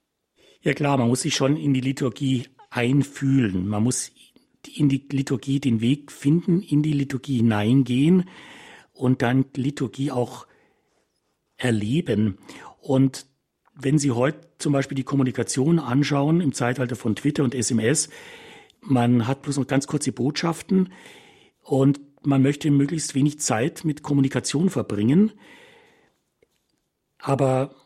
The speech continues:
umgekehrt, wenn man jetzt Liturgie erklären möchte,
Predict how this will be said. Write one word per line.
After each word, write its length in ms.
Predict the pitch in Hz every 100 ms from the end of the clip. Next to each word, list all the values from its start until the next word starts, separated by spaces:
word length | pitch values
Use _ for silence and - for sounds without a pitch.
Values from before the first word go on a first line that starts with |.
| _
umgekehrt, 680 | - 175 175 - 160 151 156
wenn 140 | 135 143
man 160 | 147
jetzt 320 | 131 123 - 175
Liturgie 640 | 127 123 120 - 127 165
erklären 600 | 147 - - 107 143 165
möchte, 400 | 160 160 - 160